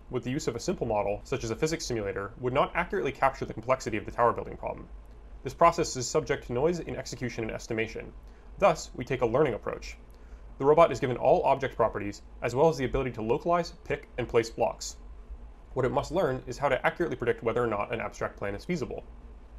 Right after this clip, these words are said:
To label a plan's feasibility, the robot must execute the plan in the real world. The process is expensive, sometimes taking up to ten minutes to construct a single tower.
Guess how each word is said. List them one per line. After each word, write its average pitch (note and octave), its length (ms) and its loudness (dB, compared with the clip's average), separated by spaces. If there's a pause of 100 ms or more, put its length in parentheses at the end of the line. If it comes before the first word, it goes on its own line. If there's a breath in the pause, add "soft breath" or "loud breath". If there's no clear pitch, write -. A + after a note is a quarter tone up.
(560)
To C#3 80 -2
label G3 260 6
a G#3 60 4
plan's D3+ 320 0
feasibility, A#2 580 2 (220)
the C#3+ 80 2
robot C#3+ 200 8
must B2+ 220 -2
execute F3+ 400 -2
the A#2 60 -12
plan A2 260 0
in A2+ 80 -6
the G#2 80 -4
real A#2+ 180 2
world. A2+ 360 -2 (680 loud breath)
The - 60 -10
process F3+ 400 4
is C3 100 -2
expensive, C3 460 0 (180)
sometimes F#3 380 0
taking D#3 240 -2
up A#2 100 -8
to C3+ 80 -2
ten F#3 240 0
minutes A#2+ 280 2
to - 80 -6
construct - 340 -4
a A#2 40 0
single C3 220 0
tower. A2+ 320 0